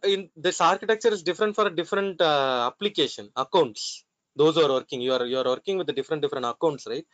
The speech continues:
They are developing a application. For them, it is different architecture altogether. Say an example, today I'm working with one, one project.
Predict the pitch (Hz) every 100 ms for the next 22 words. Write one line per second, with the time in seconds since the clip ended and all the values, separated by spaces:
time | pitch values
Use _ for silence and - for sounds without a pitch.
0 | _ _ _ 131 151 170 143 151 170 185
1 | 196 190 156 127 123 147 139 139 233 208
2 | 175 185 220 185 156 151 147 160 143 127
3 | - 131 147 120 120 113 120 107 104 -
4 | _ _ _ _ _ _ _ _ _ _
5 | _ _ _ _ _ _ _ _ _ _
6 | _ _ _ _ _ _ _ _ _ _
7 | _ _ _ _ _ _ - 170 185 160
8 | 180 165 160 147 160 160 160 190 185 160
9 | 151 175 180 170 139 147 135 127 131 131
10 | 120 - 139 127 117 -